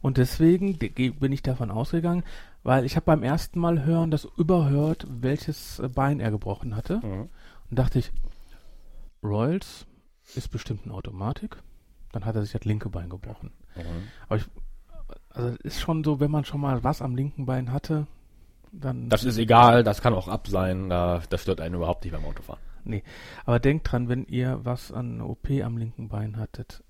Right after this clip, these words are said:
Speaker 1: fahrt kein Schaltwagen, ihr seid nicht versichert.
Speaker 2: Ja.
Speaker 1: Aber Polo spielen, haben wir schon mal irgendwann gehört, dass Mortimer überhaupt Sport treibt? Morten.
Speaker 2: Morten.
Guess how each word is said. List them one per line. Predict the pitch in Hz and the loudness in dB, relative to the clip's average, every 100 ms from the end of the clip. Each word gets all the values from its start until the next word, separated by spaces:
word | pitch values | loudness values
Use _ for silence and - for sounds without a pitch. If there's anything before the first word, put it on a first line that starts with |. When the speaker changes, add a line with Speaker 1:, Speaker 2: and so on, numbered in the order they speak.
| - - | -20 -20
Speaker 1:
fahrt | - 104 - | -12 -10 -8
kein | 120 123 | -8 -8
Schaltwagen, | - 107 107 104 - | -8 -8 -6 -8 -10
ihr | 110 | -10
seid | - - | -10 -12
nicht | 107 - | -16 -16
versichert. | - - - - - - - - | -18 -16 -14 -14 -16 -18 -12 -12
Speaker 2:
Ja. | - - - - - - - | -12 -16 -18 -20 -20 -20 -6
Speaker 1:
Aber | 143 147 147 | -2 0 0
Polo | - 220 247 156 | 0 0 2 2
spielen, | 107 - - 104 101 | 2 -6 -8 -6 -2
haben | 151 190 | -2 0
wir | |
schon | 160 151 | -2 -2
mal | 139 | -4
irgendwann | 170 202 208 - 165 | -2 -2 -2 -4 -4
gehört, | 151 139 151 156 | -2 0 -2 -2
dass | 135 - | -4 -4
Mortimer | 127 143 131 123 | -4 -4 -4 -6
überhaupt | 113 107 - | -4 -6 -8
Sport | - 143 - | -6 -6 -6
treibt? | - 110 123 - - - - - - - - | -10 -8 -10 -8 -8 -8 -14 -18 -20 -20 -8
Morten. | 104 110 123 - 117 98 | 2 4 4 4 2 2
Speaker 2:
Morten. | 95 95 90 - 60 | 2 0 -2 -10 -12